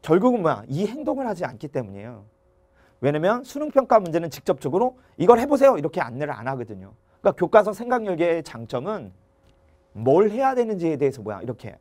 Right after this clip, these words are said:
안내하고 있다는 얘기야. 굉장한 겁니다. 아무것도 아닌 거지만 상자를 어떤 규칙으로 쌓은 것인지 한번 말하여 보자. 자, 이 태도와 습관인 거예요.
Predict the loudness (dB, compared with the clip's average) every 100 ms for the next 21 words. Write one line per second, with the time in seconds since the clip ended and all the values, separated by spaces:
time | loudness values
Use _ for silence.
0 | -16 -12 -6 -4 -4 -8 -10 -10 -20 -20
1 | _ _ _ _ _ _ -10 -6 -2 -2
2 | -2 -14 -16 -20 -20 _ _ _ -6 -2
3 | 2 4 2 2 -2 -2 -2 -4 -6 -18
4 | -20 -20 _ -14 -6 0 4 6 6 4
5 | -2 2 2 2 -8 -8 -2 0 0 0
6 | -2 -2 0 -2 -2 -10 -6 -4 0 -2
7 | -2 -4 -2 -2 -4 -6 -8 -8 -12 -20
8 | -20 -20 _ _ _ _ _ -12 -8 -6
9 | -6 -6 -8 0 0 0 -6 -8 -6 -8
10 | -12 -16